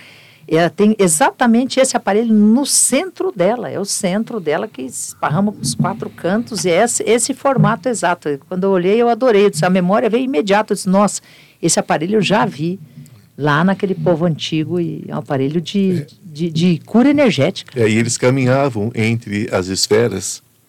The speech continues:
Speaker 2: Eles
Speaker 1: Isso.
Speaker 2: caminhavam entre as esferas, realmente fazendo esse processo de cura.
Speaker 1: É, já pensou
Speaker 2: Né?
Speaker 1: a gente poder entrar ali dentro agora?
Speaker 2: É.
Speaker 1: Olha, olha isso, hein?
Speaker 2: É.
Speaker 1: Por isso aqui, de uma dimensão tão grande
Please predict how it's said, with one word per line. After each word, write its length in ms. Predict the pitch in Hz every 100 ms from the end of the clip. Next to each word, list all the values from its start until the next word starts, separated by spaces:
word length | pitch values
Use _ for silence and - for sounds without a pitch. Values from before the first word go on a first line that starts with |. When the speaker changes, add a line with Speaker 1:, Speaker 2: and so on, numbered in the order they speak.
| _ _ _ _ _ _ - 156
Speaker 2:
Eles 240 | 196 208 -
Speaker 1:
Isso. 60 | 110
Speaker 2:
caminhavam 460 | 113 113 120 123
entre 180 | 117 117
as 100 | 104
esferas, 500 | 110 - 113 127 113
realmente 360 | 135 147 139 -
fazendo 440 | 147 131 120 127
esse 140 | 127 -
processo 560 | - 123 117 113 -
de 100 | 117
cura. 440 | 117 131 131 117 117 -
Speaker 1:
É, 180 | 139 131
já 140 | 240
pensou 440 | 214 151 - -
Speaker 2:
Né? 60 | 143
Speaker 1:
a 20 |
gente 200 | 139 180
poder 280 | - 156 202
entrar 440 | 160 - - 202 190
ali 160 | 147
dentro 360 | 127 190 165 123
agora? 240 | 131 165
Speaker 2:
É. 40 | 151
Speaker 1:
Olha, 120 | 120
olha 320 | 208 277 220
isso, 340 | 160 156 - 208
hein? 100 | 226
Speaker 2:
É. 160 | 226 294 - - _ - - - -
Speaker 1:
Por 160 | 262 320
isso 140 | -
aqui, 120 | 233 190
de 60 |
uma 140 | 202 190
dimensão 500 | 220 220 175 240 214
tão 280 | - 311 247
grande 460 | 175 196 214 285